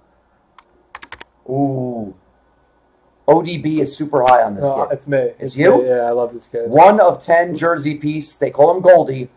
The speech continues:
Speaker 1: It's Paul Goldschmidt.
Speaker 2: Nice low number jersey
Speaker 1: Arizona
Speaker 2: card.
Speaker 1: Diamondbacks.
Speaker 2: Very nice, Marco.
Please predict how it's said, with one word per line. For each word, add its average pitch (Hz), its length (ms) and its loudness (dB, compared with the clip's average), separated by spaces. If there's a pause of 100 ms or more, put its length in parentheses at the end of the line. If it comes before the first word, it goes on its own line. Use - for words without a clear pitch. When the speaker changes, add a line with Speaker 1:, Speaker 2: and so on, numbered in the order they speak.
(240)
Speaker 1:
It's 135 180 -6
Paul 160 680 6
Goldschmidt. 151 800 2
Speaker 2:
Nice 190 240 -6
low 160 220 2
number 185 320 0
jersey 160 360 0
Speaker 1:
Arizona 147 400 4
Speaker 2:
card. 131 280 0
Speaker 1:
Diamondbacks. 110 80 0
Speaker 2:
Very 170 160 2
nice, 175 280 -2
Marco. 131 440 -6